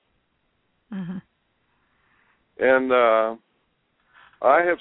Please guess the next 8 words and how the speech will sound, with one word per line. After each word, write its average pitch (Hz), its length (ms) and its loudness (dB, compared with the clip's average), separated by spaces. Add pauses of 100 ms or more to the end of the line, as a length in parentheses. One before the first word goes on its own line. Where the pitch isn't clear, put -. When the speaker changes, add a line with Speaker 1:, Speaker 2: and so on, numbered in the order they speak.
Speaker 2:
suffered 147 360 -4
a 117 40 -6
lot. 107 440 -8 (1700)
And, 117 340 -6
uh, 104 400 -2 (4000)
it's 123 220 -2
just 160 200 -2 (100)
that, 123 300 -2